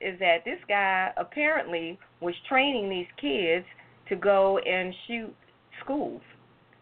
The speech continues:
training them to go and be mass, mass shooters at schools.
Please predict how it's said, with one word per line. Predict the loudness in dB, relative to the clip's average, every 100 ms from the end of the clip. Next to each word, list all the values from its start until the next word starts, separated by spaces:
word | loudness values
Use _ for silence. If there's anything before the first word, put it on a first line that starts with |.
| _ _ _ _ _ -20 -20 -4
training | 2 2 2 0 0
them | 2 2 0
to | -4
go | 4 4 6
and | 2 0 -2
be | -6 -4 -4 -6 -12 -20 -16 -6
mass, | 2 4 4 2 -12 -14 -14 -8
mass | 0 2 0 -2
shooters | -6 -4 -4 -6
at | -10 -16
schools. | -8 -6 -6